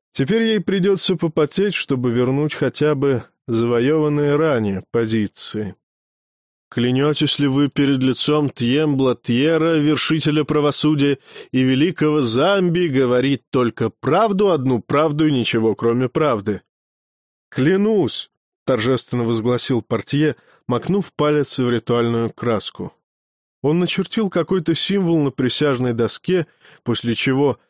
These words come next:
взяв медицинским пробником у себя капельку крови, нанёс её на доску в качестве финального заверения. Какаду на его плече молчал, затравленно озираясь по сторонам. Припугнул его хозяин, что ли?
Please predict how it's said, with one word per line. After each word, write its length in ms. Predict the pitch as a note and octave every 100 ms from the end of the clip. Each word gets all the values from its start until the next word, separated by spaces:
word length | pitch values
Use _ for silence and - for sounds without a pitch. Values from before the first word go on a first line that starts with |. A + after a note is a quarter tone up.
| _ _
взяв 340 | B2 C#3 B2+
медицинским 720 | B2+ B2 B2+ - C#3+ - - A#2+
пробником 600 | C#3 C#3 A#2+ A2+ - A2
у 60 |
себя 300 | - A#2 A#2+
капельку 460 | - A2 G#2+ G2 G#2
крови, 480 | - D#3 F#3 E3 - _ _ _ -
нанёс 460 | B2 C3+ F#3+ -
её 180 | F3+ D#3
на 200 | C3+ A#2+
доску 400 | B2 C#3+ - C#3+
в 80 | -
качестве 480 | C3 A#2 A#2 - A2+
финального 680 | - A#2+ C3+ C#3 B2+ B2
заверения. 800 | A#2 B2 B2 C3 C#3+ G#2 F#2 F2 _ _ _ _ _ _ _ _ _
Какаду 460 | - B2 C#3 D3+ A3
на 100 | G3+
его 240 | F#3 F3+
плече 440 | E3 F3 - G3+ F#3
молчал, 720 | D#3 C3+ - F#3 F#3+ E3+ - _ _ _ _
затравленно 800 | A#2+ C3 - E3 F#3+ F3+ E3 D#3
озираясь 560 | C#3 C3 C#3 C#3+ C3 -
по 120 | C3+
сторонам. 720 | - - C#3 C#3 G#2+ F2+ F2 _ _ _ _ _ _
Припугнул 680 | - G2+ - B2+ C#3 G3 G#3
его 160 | C3+ G#2+
хозяин, 640 | - A#2+ A#2+ A#2+ G#2+ F#2+
что 360 | - - A2+
ли? 160 | G2+ F#2+